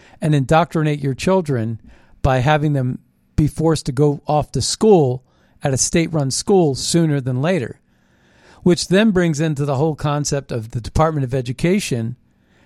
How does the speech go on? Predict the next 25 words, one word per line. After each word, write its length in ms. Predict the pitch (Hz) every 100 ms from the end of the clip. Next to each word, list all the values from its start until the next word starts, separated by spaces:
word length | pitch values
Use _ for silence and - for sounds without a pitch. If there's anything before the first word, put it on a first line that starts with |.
| _ -
and 140 | 156
these 200 | 151 135
teachers' 420 | - 226 190 127
unions, 540 | 127 113 104 110 - - _ _ _ _ _ _ _ _ _ _ _ _
what's 220 | 147 165
their 180 | 175 170 -
sole 260 | - 175 175
purpose? 500 | - 175 247 208 -
Is 180 | 143 -
to 120 | 170
d-, 200 | 135 165
indoctrinate 840 | - 151 165 180 - 160 151 147 - - _ _
your 140 | 143
children. 520 | 135 180 185 - - - _ _ _ _ _ _ _ _ _ _ _ _ _ _ _ _ _ -
And 100 | 143
that's 200 | 151 156
what 100 | 131
they're 100 | 127
doing 420 | 113 185 131 - - _ _ - - _ _ - -
at 140 | 170 156
an 180 | 151 -
earlier 540 | 175 175 185 185 185 185
and 240 | 131 131
earlier 540 | 165 165 165 165 160 165
age. 640 | 151 156 123 110 - -